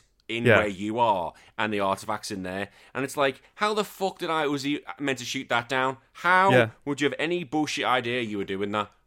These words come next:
Speaker 1: No.
Speaker 2: And it's not just that, like, you had to, like, get into a specific room and then look out a specific window, but that
Speaker 1: Yes.
Speaker 2: specific window has boxes in front of it.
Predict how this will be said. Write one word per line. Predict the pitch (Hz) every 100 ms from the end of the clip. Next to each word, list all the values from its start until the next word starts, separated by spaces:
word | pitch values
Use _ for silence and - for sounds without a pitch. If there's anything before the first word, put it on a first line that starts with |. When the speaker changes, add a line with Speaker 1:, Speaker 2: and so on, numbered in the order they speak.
| -
Speaker 1:
No. | 120 127
Speaker 2:
And | 123
it's | 135 -
not | 147
just | - 143
that, | 139 135 110
like, | 127 120
you | 131
had | 120 123
to, | 131
like, | 123 117 107
get | 117 113
into | 123 117 - 120 110
a | 104
specific | - 107 - - 113 113
room | 110 104 95 101 -
and | 104 98
then | 98 98
look | 104 -
out | 110
a | 101
specific | - 107 - - 104
window, | 110 107 104 92 90 -
but | 123 107 -
that | 123 113 -
Speaker 1:
Yes. | - 196
Speaker 2:
specific | 165 - 123
window | 113 127 139 110 98 101 - -
has | - 107 104 - -
boxes | 131 - - 107
in | 98
front | - 90
of | 92
it. | 85 -